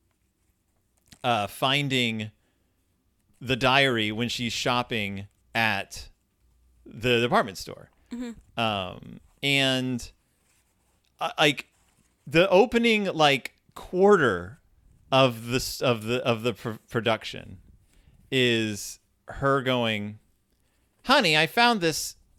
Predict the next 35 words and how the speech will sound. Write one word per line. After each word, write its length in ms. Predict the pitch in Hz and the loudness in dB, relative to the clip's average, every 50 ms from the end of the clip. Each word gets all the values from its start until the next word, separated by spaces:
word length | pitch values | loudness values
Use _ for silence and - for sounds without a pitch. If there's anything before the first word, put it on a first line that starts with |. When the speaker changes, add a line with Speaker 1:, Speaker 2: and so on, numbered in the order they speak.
| _ _ - 143 | _ _ -12 -6
Speaker 1:
weird 380 | 165 269 285 277 214 220 220 | -2 0 2 4 4 4 4
diary 460 | 202 247 262 294 320 269 175 123 107 98 | 4 4 4 6 6 6 4 4 2 0
with 160 | 107 123 123 | -2 -4 -4
some 240 | - 180 180 156 160 | -4 -6 -8 -6 -6
weird 400 | 226 294 302 240 208 214 214 208 | -4 -2 0 2 2 2 2 4
writing 400 | 208 220 254 285 247 180 139 120 | 4 6 6 6 4 2 0 -2
in 140 | 113 104 | -2 -2
it 100 | 104 107 | -2 -2
at 120 | 120 139 - | -4 -4 -4
the 60 | 196 | -6
department 500 | 190 190 - 202 240 269 269 196 151 120 | -8 -6 -2 0 0 0 0 -2 -4 -8
store." 440 | - - - 101 82 - - 101 - _ _ _ _ _ _ _ _ | -8 -8 -8 -8 -8 -10 -12 -16 -20 _ _ _ _ _ _ _ _
"What 220 | - 113 139 160 165 | -4 -2 -2 0 2
were 60 | 175 | 4
you 140 | 175 175 170 | 4 4 4
doing 280 | 151 170 165 175 175 175 | 4 2 2 2 2 2
at 100 | 170 - | 2 2
the 80 | 180 | 0
department 540 | 175 180 139 165 180 202 202 156 127 113 104 | 0 0 0 0 0 0 0 -2 -6 -10 -10
store?" 420 | - - 107 95 87 82 85 - - - - _ _ _ - | -10 -10 -10 -12 -12 -12 -14 -16 -18 -18 -20 _ _ _ -2
"I 120 | - 180 | 0 2
was 160 | 202 208 175 | 2 2 2
buying 320 | 180 202 214 214 214 220 208 | 2 4 4 6 4 4 4
that 160 | 214 214 208 | 2 2 2
new 160 | 202 208 208 | 0 -2 -2
dress." 580 | 180 208 240 254 240 202 123 - - - - - - | -2 -2 -2 -2 0 -2 -2 -6 -10 -16 -14 -8 -4
"Another 440 | 135 135 143 190 254 285 233 196 160 | -4 0 4 6 6 6 6 6 4
new 180 | 139 127 120 113 | 2 2 0 -2
dress? 580 | 101 113 117 117 117 131 143 135 - - - - _ _ _ _ _ - - _ - - - - | -2 -4 -2 0 0 0 0 -2 -6 -12 -14 -20 _ _ _ _ _ -20 -20 _ -20 -20 -18 -6
You 200 | - 143 262 311 | 0 2 2 4
buy 180 | 220 208 165 143 | 6 6 6 4
so 260 | - - 208 240 247 | 4 6 6 6 6
many 220 | 240 240 233 233 | 6 6 4 4
new 180 | 220 220 226 226 | 4 4 2 2
dresses? 640 | 185 175 208 233 247 233 - 262 262 254 220 190 - | 4 4 6 6 6 4 2 0 -4 -4 -6 -8 -14